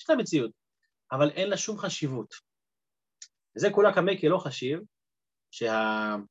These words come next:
המציאות של העולמות הם כל כך בטלים, הם כל כך מאוחדים איתו, עם הקדוש ברוך הוא,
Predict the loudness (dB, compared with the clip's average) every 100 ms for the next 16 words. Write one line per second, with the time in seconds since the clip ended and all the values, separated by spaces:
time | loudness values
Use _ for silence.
0 | _ _ _ _ _ _ -8 -8 -6 2
1 | 2 4 4 6 6 4 4 2 0 -2
2 | 0 2 2 2 -4 -2 0 0 0 -2
3 | -2 -2 0 0 -2 -4 -4 -2 -2 -2
4 | -4 -4 2 4 6 4 -2 -6 -8 -4
5 | -2 0 -2 -2 -4